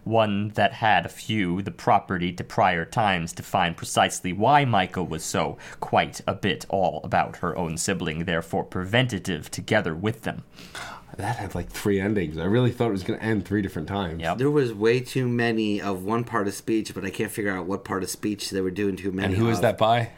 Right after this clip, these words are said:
Speaker 1: Sock, Celine. Celine. I, I, I think it's a bag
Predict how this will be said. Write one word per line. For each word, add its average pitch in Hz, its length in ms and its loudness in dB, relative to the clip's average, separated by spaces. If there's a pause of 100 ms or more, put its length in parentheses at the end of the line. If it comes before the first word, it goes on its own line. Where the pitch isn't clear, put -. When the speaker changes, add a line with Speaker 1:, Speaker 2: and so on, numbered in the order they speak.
(240)
Speaker 1:
Sock, - 480 2
Celine. 113 480 0 (580)
Celine. 110 460 -2 (920)
I, 127 120 4
I, 139 140 6 (180)
I 135 80 2
think 143 160 2
it's - 100 -2
a 98 60 0
bag 87 480 0